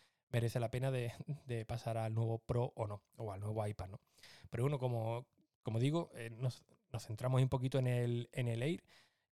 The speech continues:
Y si uno se pone a mirar las especificaciones, puede decir, "Ostras, que es noventa euros de diferencia".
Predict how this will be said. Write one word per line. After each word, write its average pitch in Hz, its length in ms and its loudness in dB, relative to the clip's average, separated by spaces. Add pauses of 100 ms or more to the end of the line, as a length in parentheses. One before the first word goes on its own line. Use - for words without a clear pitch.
Y 117 680 6
si 127 200 2
uno 165 140 4
se 170 140 2
pone 170 220 0
a - 20 2
mirar 156 220 2
las 156 100 2
especificaciones, 147 800 -2 (240)
puede 127 160 2
decir, 113 220 -4
"Ostras, 143 260 -2
que 147 80 0
es 151 40 2
noventa 147 480 0
euros 147 240 2
de 139 60 2
diferencia". 151 880 -2